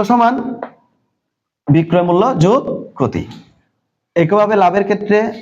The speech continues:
লাভ সমান বিক্রয় মূল্য বিয়োগ ক্রয় মূল্য, বিক্রয় মূল্য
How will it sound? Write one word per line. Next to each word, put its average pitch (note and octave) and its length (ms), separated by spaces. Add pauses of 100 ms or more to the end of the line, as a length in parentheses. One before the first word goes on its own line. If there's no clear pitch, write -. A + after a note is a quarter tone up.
(200)
লাভ D3+ 140 (100)
সমান F#3+ 260 (280)
বিক্রয় E3+ 340
মূল্য E3+ 180 (800)
বিয়োগ E3+ 340 (520)
ক্রয় E3 260
মূল্য, E3 180 (960)
বিক্রয় F#3 420
মূল্য F3+ 140